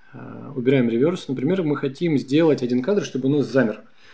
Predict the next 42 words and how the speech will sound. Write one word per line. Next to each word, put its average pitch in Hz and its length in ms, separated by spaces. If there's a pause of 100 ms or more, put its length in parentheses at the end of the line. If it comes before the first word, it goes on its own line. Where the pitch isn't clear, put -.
(200)
Ну, 233 80
не 165 100
знаю, 135 260
вы 131 200
что-нибудь 123 460
там 107 260
добавите, 127 460
какие-то 117 260
титры - 360
еще 127 160
и - 20
так 127 120
далее. 120 200
Выбираем 135 340
кусок, - 400
который 123 220
нам 123 120
нужен. 196 300
Вот, 113 140
например, 123 400 (640)
какой-нибудь, 123 680
э, 113 540 (100)
вот 139 160
этот. 120 320 (880)
Правой 147 220
кнопкой 147 360
мышки 143 280
кликаем. 196 540
Не 156 100
обязательно 131 640
конкретно 135 500
там, 139 220
где 127 80
находится 127 500
у 127 60
нас 117 200
селектор 139 520
таймлинии, 156 440
можем 127 280
в 117 80
любом 131 280
месте. 107 380